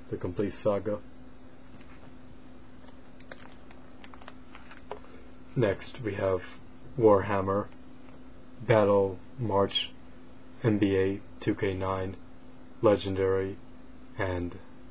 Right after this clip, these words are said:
Cameo. Followed by that, we have Facebreaker, Ninety-nine Nights, The Darkness,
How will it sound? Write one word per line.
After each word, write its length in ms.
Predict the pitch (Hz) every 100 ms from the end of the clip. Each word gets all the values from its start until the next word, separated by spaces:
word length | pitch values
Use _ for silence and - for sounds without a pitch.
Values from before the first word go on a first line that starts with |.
| - - - - - - - - - - - - - -
Cameo. 560 | - 104 95 92 90 90 - - - - - - - - - - - - 254 - - - 254 254 254 254 247 254 - - - - - 254 - - 127 254 - - - - - - - - -
Followed 360 | - 110 104
by 140 | 98 98
that, 260 | 98 101 104 - - - - -
we 120 | 113 98
have 260 | 98 92 - - - - - -
Facebreaker, 720 | 117 101 - 110 101 110 110 - - - - - - - - -
Ninety-nine 580 | 123 101 95 95 98 95
Nights, 380 | 101 101 - - - - - - - - -
The 60 |
Darkness, 540 | - 101 98 - 98